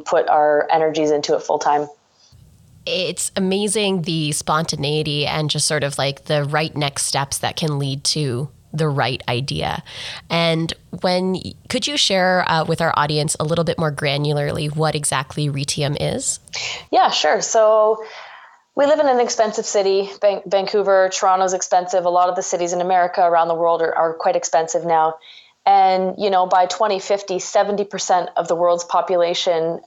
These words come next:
Speaker 1: it's projected that they are going to live in urban environments, in cities. What that means is that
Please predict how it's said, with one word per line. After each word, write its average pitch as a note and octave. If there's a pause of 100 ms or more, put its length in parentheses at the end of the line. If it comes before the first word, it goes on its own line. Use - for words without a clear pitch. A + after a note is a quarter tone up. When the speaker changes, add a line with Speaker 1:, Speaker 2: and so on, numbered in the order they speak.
(280)
Speaker 1:
it's F3
projected E3+
that D#3
they E3
are E3
going E3+
to -
live D#3+
in D#3+
urban D#3+
environments, D#3+
in E3
cities. D#3+ (560)
What G#3+
that G#3+
means G#3+
is F#3+
that F3+